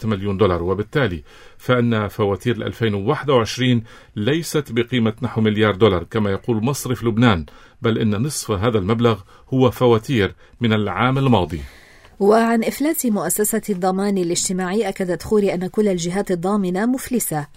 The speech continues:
Speaker 2: من التعاونية إلى الضمان إلى ميزانية الجيش، مشيرة إلى أن كل هذه المؤسسات تحتاج إلى تمويل، وأن المستشفيات الخاصة توقفت عن إدخال مرضى التعاونية وقوى الأمن والجيش،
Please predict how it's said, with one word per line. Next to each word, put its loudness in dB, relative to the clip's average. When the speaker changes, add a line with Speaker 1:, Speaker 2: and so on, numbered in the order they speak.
Speaker 2:
من 0
التعاونية 0
إلى 0
الضمان 0
إلى -2
ميزانية -2
الجيش، -2
مشيرة 4
إلى 4
أن 2
كل 2
هذه 2
المؤسسات -2
تحتاج 0
إلى 2
تمويل، 2
وأن 2
المستشفيات 0
الخاصة 0
توقفت 2
عن -2
إدخال 0
مرضى 0
التعاونية 0
وقوى 0
الأمن 2
والجيش، 0